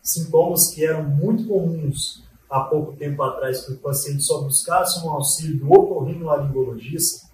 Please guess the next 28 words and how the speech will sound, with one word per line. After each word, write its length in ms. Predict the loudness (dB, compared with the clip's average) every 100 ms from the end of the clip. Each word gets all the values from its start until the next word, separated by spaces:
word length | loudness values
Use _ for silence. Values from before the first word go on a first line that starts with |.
| _ _ _
têm 140 | -2
sido, 580 | 4 4 4 2 2 -8 -18 -20 _ -6
é, 600 | 4 6 8 8 6 4 0
motivos 500 | -4 0 0 2 2
de 100 | 0
procura 500 | 6 6 8 8 8
do 140 | 6
gastroenterologista, 1160 | 6 4 2 0 -2 0 -2 -4 -8 -10 -12 -16 -20 -20 _ _
mais 320 | 2 6 6
uma 220 | 6 0
vez 320 | 0 2 2 0
por 240 | -4 0
causa 400 | 4 4 4 -2
da 220 | -4 -2
doença 340 | -2 -2 -4 -6
do 80 |
refluxo 560 | -8 -8 -10 -10 -10 -6
gastroesofágico. 960 | -2 -2 -4 -8 -10 -10 -16 -18 -20 _ _ _ _ _ _
Essas 720 | 2 4 4 2 0 0 -4 -2
quatro 380 | 0 2 -2
manifestações, 1040 | -2 -2 -2 -4 -6 -6 -6 -4 -4 -4 -6
a 120 | 2
irritação 520 | 2 2 -4 -4 -4
na 120 | -4 -4
garganta, 720 | -4 -6 -6 -4 -4 -6 -10
a 120 | -12
tosse 420 | -6 -2 -2 -2
seca, 580 | -2 -2 -2 -6 -8 -14